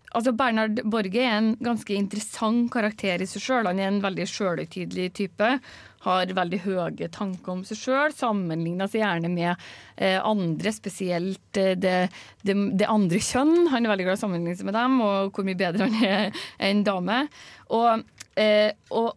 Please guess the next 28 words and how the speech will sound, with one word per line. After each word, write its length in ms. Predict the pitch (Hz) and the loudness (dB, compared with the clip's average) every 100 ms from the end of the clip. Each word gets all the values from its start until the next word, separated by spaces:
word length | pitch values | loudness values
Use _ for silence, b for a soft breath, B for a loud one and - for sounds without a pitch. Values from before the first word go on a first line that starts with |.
| - | 0
og 320 | 220 220 220 - _ _ _ _ - | 2 2 2 -4 _ _ _ _ -2
har 220 | 226 214 | 0 0
på 80 | 226 | 0
en 60 | 240 | 0
måte 160 | 208 | 2
en 80 | 190 | 0
sånn, 240 | 208 208 208 b b | 2 0 0 b b
ja, 160 | - - | 0 2
han 180 | 311 302 | 2 2
er 140 | 320 | 2
ganske, 240 | 302 262 254 - | 0 -2 -4 -4
han 220 | 247 269 262 - | 0 0 0 -4
opphøyer 580 | 302 - _ - - 202 226 | -4 -4 _ -6 0 0 0
seg 80 | 277 | 0
selv 240 | 269 285 | 0 2
ganske 240 | 294 269 | 0 0
mye, 160 | 208 175 | 0 0
kan 160 | 175 165 | 0 -2
du 60 | |
si. 160 | 165 151 160 B B B B - | -2 -4 -6 B B B B -2
Men 80 | 254 | 0
samtidig, 480 | 294 262 247 175 | 0 -2 -4 0
altså, 220 | 202 214 - | 0 0 -2
er 140 | 202 | -2
han 140 | 160 175 | -2 -2
krimforfatter, 920 | - - 220 165 165 180 208 - 190 - | -4 0 2 2 -2 -4 -4 0 2 2
og 140 | 208 | 0
krimforfattere 800 | 254 214 175 170 202 - 220 208 | 0 0 -2 -6 -8 -2 -2 -2